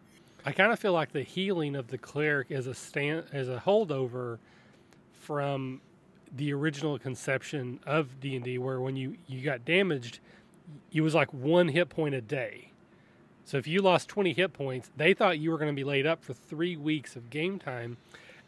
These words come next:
And to be honest, that's boring as shit. And most people would just hand wave it anyways. So I kinda feel like that was just a way to be like, "Okay, well, you can get magically healed so you can get back to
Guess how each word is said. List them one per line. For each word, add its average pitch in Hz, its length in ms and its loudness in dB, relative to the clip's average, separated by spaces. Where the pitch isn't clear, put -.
And 156 380 0
to - 60 -20
be 202 80 4
honest, 262 200 2
that's 226 140 0
boring 202 440 2
as 160 80 -2
shit. - 380 -2
And 151 140 -2
most 175 240 6
people 185 240 0
would 165 100 2
just 147 140 -4
hand 185 280 2
wave 147 220 0
it 139 80 -2
anyways. 135 680 -2
So - 160 0
I 156 100 2
kinda 220 360 -2
feel 208 140 0
like 165 220 0
that 170 180 2
was 156 160 -2
just - 220 -6
a 156 60 -2
way 151 220 0
to 127 140 -10
be 147 180 -2
like, 131 160 -4
"Okay, 185 300 4
well, 160 140 0
you 185 120 -4
can 190 160 -4
get 147 140 -2
magically 170 600 2
healed 143 440 -8
so 151 80 -6
you 143 160 -10
can 151 100 -8
get 135 240 -10
back 143 300 0
to 139 420 -4